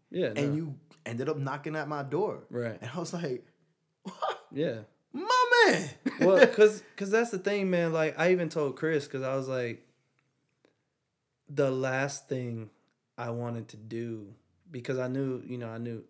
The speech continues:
Speaker 1: 'cause I found out it was a Wednesday night when, when Marty went home early from the service.
Speaker 2: Mm-hmm.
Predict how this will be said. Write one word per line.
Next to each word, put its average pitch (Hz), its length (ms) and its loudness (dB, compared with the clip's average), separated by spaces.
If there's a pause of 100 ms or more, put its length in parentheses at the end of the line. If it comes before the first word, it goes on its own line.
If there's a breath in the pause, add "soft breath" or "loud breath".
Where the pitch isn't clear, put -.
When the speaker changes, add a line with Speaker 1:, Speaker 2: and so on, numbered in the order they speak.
(240)
Speaker 1:
'cause 131 140 -8
I 135 80 -2
found 147 380 -2
out 123 480 -2 (1200)
it 127 100 -4
was 123 140 -2
a 117 60 -2
Wednesday 131 440 -4
night 120 380 -4
when, 110 380 -10
when 113 180 -10
Marty 113 280 -6
went 110 200 -10
home 110 340 -12 (640)
early 120 280 -2
from 110 260 -12
the 104 80 -14
service. 120 460 -4
Speaker 2:
Mm-hmm. 143 100 -14